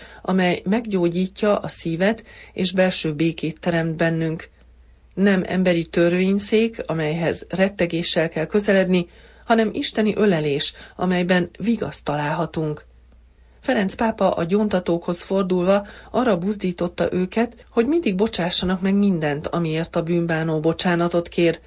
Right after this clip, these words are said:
Hallgassák meg őket nyíltan és megértéssel, hogy a kiengesztelődés szentsége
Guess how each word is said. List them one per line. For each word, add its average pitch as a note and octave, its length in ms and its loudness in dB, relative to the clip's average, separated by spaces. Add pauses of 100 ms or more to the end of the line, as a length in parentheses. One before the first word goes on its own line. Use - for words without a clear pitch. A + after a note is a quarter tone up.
(300)
Hallgassák F#3 600 2
meg F3 260 -2
őket F3 320 0
nyíltan F#3 540 2 (260)
és - 200 -4
megértéssel, F#3 920 0 (260)
hogy G3+ 140 0
a G#3+ 80 2
kiengesztelődés E3+ 920 0
szentsége F3+ 640 0